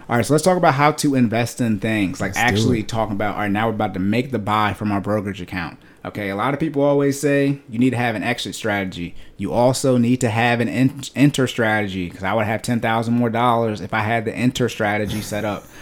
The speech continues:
Speaker 1: Okay, so an exit strategy to get to the more notorious one.
Speaker 2: You're not gonna let them ten racks go, are you?
Speaker 1: It's permanent. I, first off, we don't take losses, right? I mean, we
Speaker 2: Right.
Speaker 1: do take L's, we take losses, we learn lessons. Those are
Speaker 2: Lessons.
Speaker 1: L's we take, so
Speaker 2: Exactly.
Speaker 1: I ain't worried about that. Also, it's gonna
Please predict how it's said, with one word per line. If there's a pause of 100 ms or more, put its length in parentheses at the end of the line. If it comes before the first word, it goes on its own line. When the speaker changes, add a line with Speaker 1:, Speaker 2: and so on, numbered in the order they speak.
(140)
Speaker 1:
Okay, (120)
so
an
exit
strategy
to
get
to
the
more
notorious
one. (160)
Speaker 2:
You're
not
gonna
let
them
ten
racks
go,
are
you? (680)
Speaker 1:
It's
permanent.
I, (240)
first
off,
we
don't
take
losses,
right?
I
mean,
we
Speaker 2:
Right.
Speaker 1:
do
take
L's,
we
take
losses,
we
learn
lessons.
Those
are
Speaker 2:
Lessons.
Speaker 1:
L's
we
take,
so
Speaker 2:
Exactly.
Speaker 1:
I
ain't
worried
about
that. (200)
Also,
it's
gonna